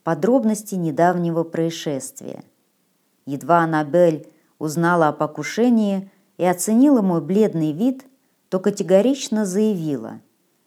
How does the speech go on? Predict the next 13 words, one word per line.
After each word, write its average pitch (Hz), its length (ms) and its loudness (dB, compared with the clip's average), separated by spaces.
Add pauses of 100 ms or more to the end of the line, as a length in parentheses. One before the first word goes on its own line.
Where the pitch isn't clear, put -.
(160)
"Нервы 160 600 0 (220)
от 156 240 -8
пережитого 185 720 0
ужаса 208 720 -2 (300)
лучше 254 360 0
всего 202 360 -2
лечатся 220 540 -2
красивыми 190 720 -2
вещами 220 800 0 (180)
и 143 60 -8
подготовкой 185 840 -2
к 165 120 -6
балу". 135 500 -4